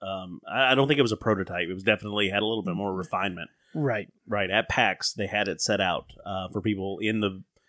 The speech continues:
Speaker 1: in the booth, uh, the Dice Throne booth, uh, which is one of the games that we've all, like, from the very beginning, that's been a big game that we've enjoyed. Um, to see it,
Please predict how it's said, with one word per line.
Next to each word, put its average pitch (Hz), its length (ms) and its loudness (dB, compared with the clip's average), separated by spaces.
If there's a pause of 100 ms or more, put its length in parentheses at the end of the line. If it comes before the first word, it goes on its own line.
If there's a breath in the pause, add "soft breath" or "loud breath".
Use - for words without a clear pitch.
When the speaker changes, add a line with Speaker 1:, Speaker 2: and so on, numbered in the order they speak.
(260)
Speaker 1:
in 139 140 4
the 139 60 6
booth, 117 440 2 (140)
uh, 104 220 -4
the 104 100 -6
Dice 104 260 4
Throne 107 220 0
booth, 92 360 0 (480)
uh, 98 280 2
which 104 240 0
is 101 120 -2
one 113 220 4
of 117 60 4
the 117 60 4
games 113 280 6
that 92 180 -2
we've 104 260 2
all, 101 380 0
like, 98 160 -2
from 104 120 -2
the 90 60 -4
very 95 160 2
beginning, 123 400 2
that's 98 200 4
been 107 120 2
a 101 60 2
big 92 180 0
game 95 360 4
that 95 120 2
we've 95 180 0
enjoyed. 92 460 2 (580)
Um, 98 360 -2
to 110 120 -2
see 120 320 2
it, 123 200 0